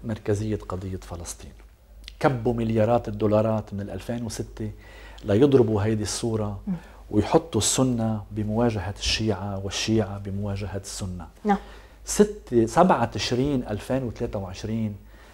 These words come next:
Speaker 1: عاد سنة العالم إلى المسجد الأقصى، عاد سنة العالم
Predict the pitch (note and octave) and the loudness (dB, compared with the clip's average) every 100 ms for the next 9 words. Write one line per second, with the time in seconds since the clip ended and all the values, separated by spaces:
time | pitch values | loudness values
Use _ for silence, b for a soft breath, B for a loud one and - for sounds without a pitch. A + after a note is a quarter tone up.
0 | b b - F#2+ C3 C#3+ A#2+ A2 G2 F#2 | b b -12 0 6 8 6 2 -2 -2
1 | D3+ E3 D#3 C3+ B2+ G2+ A#2+ A#2 A#2 A2+ | -2 -2 -2 -2 -2 0 2 2 0 -4
2 | A#2 A2+ - - - - - A2 G#2 G2+ | -6 -14 -18 -20 -20 -20 -8 -6 -4 -4
3 | G2 G2+ - - - - - - - b | -4 -4 -6 -14 -12 -14 -14 -18 -20 b
4 | b b b b - A#2 C#3+ B2+ G#2+ - | b b b b -8 2 4 4 0 4
5 | F3+ F3 C#3+ B2 G#2+ B2 B2+ B2 B2 B2+ | 4 4 2 0 2 2 2 2 0 -4